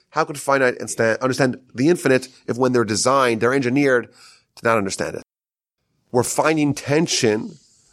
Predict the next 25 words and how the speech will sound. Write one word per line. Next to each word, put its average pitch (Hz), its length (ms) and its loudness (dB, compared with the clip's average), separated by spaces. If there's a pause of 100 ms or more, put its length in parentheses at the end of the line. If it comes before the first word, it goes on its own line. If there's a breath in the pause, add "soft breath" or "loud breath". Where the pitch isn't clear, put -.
(120)
between 131 440 0
what 135 280 0
we 135 100 0
can 131 140 2
potentially 127 460 0
understand 120 720 0 (920)
and 113 120 -2
God. 76 260 -2 (1800)
And 107 520 -4 (420)
w-, 117 200 -8 (140)
we 123 220 -2
have 131 200 0
to 147 60 2
understand 123 420 2
that 110 220 2
there's 113 260 2
limitations 139 600 0
of 113 100 2
our, 107 260 2
of, 107 220 -2
of 104 240 -2
what 110 140 0
we 113 100 -2
can 113 120 -4
understand. 151 640 -2